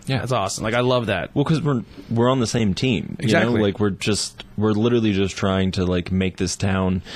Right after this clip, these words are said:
Speaker 1: 'cause people, like, I got this, I get this from my dad, I get this from people in the coffee shop all the time of just, like, "I remember when Pottsville was a place that we just walked around and bought shit," you know? And, like, yeah,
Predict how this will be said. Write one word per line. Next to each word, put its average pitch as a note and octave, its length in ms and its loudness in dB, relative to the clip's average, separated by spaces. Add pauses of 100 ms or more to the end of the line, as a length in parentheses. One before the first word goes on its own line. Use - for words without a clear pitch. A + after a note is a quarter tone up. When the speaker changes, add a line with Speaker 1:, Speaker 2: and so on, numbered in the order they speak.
(140)
Speaker 1:
'cause D3 140 2
people, F#3+ 520 0
like, A2 300 0
I A#2+ 140 0
got B2 180 0
this, G2+ 260 0
I G#2+ 60 -2
get G#2+ 100 0
this G2 140 -2
from F#2+ 120 0
my E2 100 0
dad, G#2+ 500 0
I F2+ 100 -2
get G2 120 -4
this F#2+ 140 -2
from F#2 140 -2
people F2+ 600 -2
in G2 200 0
the F#2 160 -2 (100)
coffee F#2+ 320 -2
shop F2 320 -2
all G#2 200 -2
the A2 80 0
time F2+ 460 -2
of D#2+ 100 -6
just, F#2 260 -2
like, F#2 280 -2 (280)
"I G#2+ 140 0
remember A2 500 2
when F#2 200 0
Pottsville G2 480 -2
was F#2 120 0
a F2+ 60 -2
place F#2+ 320 -2
that F2 100 -2
we F#2+ 120 -4
just F2 240 -6
walked F2 400 -2
around F2 300 0
and F2 220 -4
bought D#2+ 240 -4
shit," - 300 -6 (340)
you G#2 140 0
know? G2+ 220 2 (480)
And, A2+ 500 2
like, G#2+ 220 0
yeah, D3 220 0